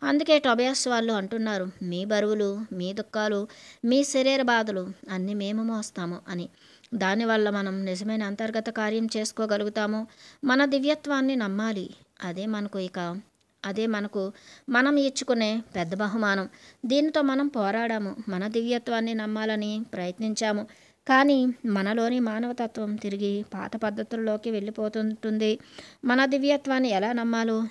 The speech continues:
ఎప్పుడు నమ్మాలో మనకు సరిగా తెలియదు. మన దివ్యత్వం అంటే మనమే, ఎవరో ఇతరులు, బయట వాళ్ళు కారు. మైకేలు, మైకేలో మెటాట్రానో, క్రయానో, మేరీనో కారు, స్వయంగా మనమే.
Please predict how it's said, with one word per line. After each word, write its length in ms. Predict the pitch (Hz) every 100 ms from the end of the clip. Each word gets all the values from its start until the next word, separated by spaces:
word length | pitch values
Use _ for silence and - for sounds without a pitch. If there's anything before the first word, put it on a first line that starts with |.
| 220
ఎప్పుడు 340 | 185 - 220
నమ్మాలో 440 | 226 220 214 214
మనకు 300 | 214 180 196
సరిగా 440 | 202 202 202 208 220
తెలియదు. 440 | 214 196 190 185 - - - _ _ _ _ _ _ _ _
మన 240 | 196 185 208
దివ్యత్వం 600 | 196 190 208 208 226 220
అంటే 220 | 208 233
మనమే, 460 | 214 202 214 214 233 - - -
ఎవరో 280 | 226 254 302
ఇతరులు, 360 | 285 262 269
బయట 280 | 254 214 214
వాళ్ళు 300 | 254 233 233
కారు. 420 | 220 202 185 214 196 - 202
మైకేలు, 720 | 185 180 185 208 196 196 220 _ _ _ -
మైకేలో 500 | 190 190 196 208 220
మెటాట్రానో, 600 | 226 185 202 208 214 214
క్రయానో, 500 | 226 190 185 190 214
మేరీనో 500 | 226 185 190 202 214
కారు, 360 | 220 208 185 190 - _ -
స్వయంగా 460 | - 247 262 285
మనమే. 440 | 269 196 220 240